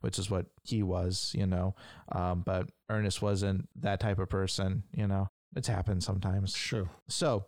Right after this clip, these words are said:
Speaker 1: he had an uncle that worked for the Kansas City Star, which is a newspaper.
Speaker 2: Mm-hmm.
Speaker 1: And thanks to that, he got a internship as a reporter. So he's around seventeen at this point,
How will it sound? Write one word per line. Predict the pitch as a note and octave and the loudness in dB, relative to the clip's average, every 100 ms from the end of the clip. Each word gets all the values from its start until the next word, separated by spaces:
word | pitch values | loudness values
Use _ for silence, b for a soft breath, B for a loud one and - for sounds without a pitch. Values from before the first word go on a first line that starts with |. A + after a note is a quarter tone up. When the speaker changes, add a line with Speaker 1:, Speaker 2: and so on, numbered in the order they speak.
| _ | _
Speaker 1:
he | C#3+ F3+ | 0 2
had | F3 | 2
an | D3+ - | 0 0
uncle | C#3+ C#3+ G3+ | 0 2 2
that | C#3+ A#2 | 2 2
worked | B2+ - | 0 0
for | - A#2 | 0 2
the | G#2 F#2+ | 2 0
Kansas | - B2+ B2 B2 | 0 0 0 0
City | A#2 A2+ | 0 0
Star, | - G#2+ G2+ C#3+ - | 0 2 2 0 -2
which | - G2 | -2 0
is | F2 - | -2 0
a | |
newspaper. | G#2 F#2 G#2 F#2 A2 A2+ B B2+ | 2 2 0 0 0 -2 B -2
Speaker 2:
Mm-hmm. | G2 F2 | 2 2
Speaker 1:
And | A2+ A2 G#2+ G2+ F#2 - | 4 4 2 2 -2 -2
thanks | B2+ B2+ - | 0 0 0
to | |
that, | A#2 A#2+ G#2 | 2 2 2
he | A#2+ | 0
got | A#2+ A2 G#2+ - - | 2 2 2 -2 0
a | A2 G#2 G2+ G2 | 2 4 4 2
internship | - C3 D3 A#2+ A#2+ G#2 - | 0 2 2 2 2 0 0
as | G#2 G2+ F#2+ | 2 2 2
a | F#2+ | 2
reporter. | F#2 - C3 A#2+ D#3 - G2+ _ | 2 0 0 2 2 0 -2 _
So | - - C3 A#2+ A2 G2 _ - | -4 2 4 4 2 -2 _ 0
he's | D3 D3 | 2 4
around | D3 C3 | 4 2
seventeen | - D#3 C3 - A#2 | 2 2 2 2 2
at | F2+ | 2
this | F#2 F2+ | 2 -2
point, | - G#2+ G2+ | -2 -2 -2